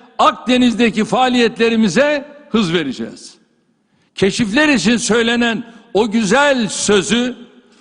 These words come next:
sondaj faaliyetlerimize uyarlayarak tekrarlamak istiyorum. Her arayan bulamaz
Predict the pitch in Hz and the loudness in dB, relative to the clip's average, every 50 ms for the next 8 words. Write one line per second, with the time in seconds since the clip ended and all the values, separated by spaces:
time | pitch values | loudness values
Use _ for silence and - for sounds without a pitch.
0 | _ _ - - - 196 226 240 247 247 240 285 302 277 - - - - 196 226 | _ _ -10 -6 -4 -2 -2 0 0 2 2 2 0 0 -2 -6 -6 -2 2 2
1 | 233 233 233 233 233 226 208 220 - 220 226 226 220 226 233 190 160 233 226 214 | 2 2 2 2 2 2 2 0 0 0 0 0 2 0 0 0 0 0 0 2
2 | 214 226 226 220 220 220 220 220 220 226 226 220 226 - - - - - _ _ | 2 2 2 2 2 2 0 2 2 0 -2 -2 -4 -14 -20 -20 -20 -20 _ _
3 | - 196 202 - 185 202 196 196 196 190 190 170 135 - - - 139 143 127 107 | -6 -6 -4 -2 -2 -2 0 0 0 -2 -2 -4 -6 -8 -10 -6 -4 -4 -4 -4
4 | 92 82 - - - _ _ _ _ _ _ _ _ _ _ _ _ _ _ _ | -8 -16 -20 -20 -20 _ _ _ _ _ _ _ _ _ _ _ _ _ _ _
5 | _ _ _ _ _ - - 208 247 247 - - 214 214 220 226 220 214 220 208 | _ _ _ _ _ -6 -4 -4 -4 -4 -4 -2 0 0 2 2 2 2 2 0
6 | 196 190 175 156 143 127 139 185 220 233 247 262 269 277 285 262 185 - - - | 0 -2 -4 -8 -6 -2 -2 0 2 2 2 2 2 2 2 0 -4 -10 -12 -12
7 | - - | -16 -20